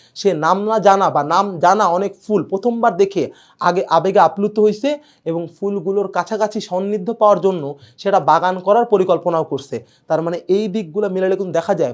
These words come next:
প্রকৃতি যে মানুষের মধ্যে একটা সৌন্দর্যবোধ, একটা রূপের ছোঁয়া দেয়, সেই জায়গাটা কিন্তু আমাদের উদ্দীপকের মধ্যে উল্লেখ করা এবং গল্পের মধ্যে কমলাকান্তের অনুভূতিতেও উল্লেখ করা।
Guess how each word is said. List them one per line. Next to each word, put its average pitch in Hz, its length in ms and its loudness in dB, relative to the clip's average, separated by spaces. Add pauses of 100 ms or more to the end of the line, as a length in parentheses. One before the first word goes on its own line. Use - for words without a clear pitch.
(120)
প্রকৃতি 226 480 -6
যে 247 100 0
মানুষের 190 360 -2
মধ্যে 208 160 -2
একটা 208 120 -2
সৌন্দর্যবোধ, 214 840 -4 (280)
একটা - 160 -2
রূপের 214 380 2 (140)
ছোঁয়া 202 180 4
দেয়, 151 240 0 (220)
সেই 208 240 -2
জায়গাটা 180 300 2
কিন্তু 208 480 -6 (240)
আমাদের 170 380 0
উদ্দীপকের 185 580 -4
মধ্যে 180 240 -2
উল্লেখ 175 420 -2
করা 220 320 0
এবং 165 260 -8
গল্পের 190 380 2
মধ্যে 180 240 -2
কমলাকান্তের 190 600 -4
অনুভূতিতেও 202 600 -2 (240)
উল্লেখ 175 320 0
করা। 123 260 -6